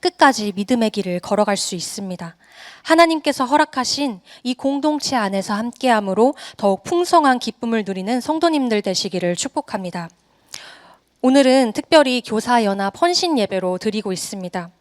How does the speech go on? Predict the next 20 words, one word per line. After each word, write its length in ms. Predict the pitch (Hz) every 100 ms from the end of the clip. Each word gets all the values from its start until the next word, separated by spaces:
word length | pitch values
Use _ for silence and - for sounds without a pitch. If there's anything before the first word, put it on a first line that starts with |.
| -
그래서인지 520 | 247 254 269 247 226
이 140 | 226 240
말씀을 840 | 208 233 - 294 269 269 262 180 - - - -
준비하면서 680 | - 254 262 294 277 240 226
이렇게 180 | 214 -
계속 360 | - 220 262 196
묵상을 500 | 165 - 240 240 240
하는데 580 | 262 240 196 240 190 175 _ _ _ -
이런 240 | 294 359
모습이 400 | 240 214 247 220
자꾸 400 | - 190 - 185
떠오르더라고요. 840 | - 277 311 240 180 175 160 170 170 _ - - _ -
선생님들이 960 | - 330 359 349 294 202 196 233 175 170 _ _
내 220 | - 214 214
친구들의 720 | - 359 370 359 349 262 220
그 120 | -
자리에 520 | - - 202 208 226
있어서 640 | 185 - 190 180 254 349 _ - -
아이들을 580 | 202 202 233 240 220 220
데리고 540 | - 190 185 277 359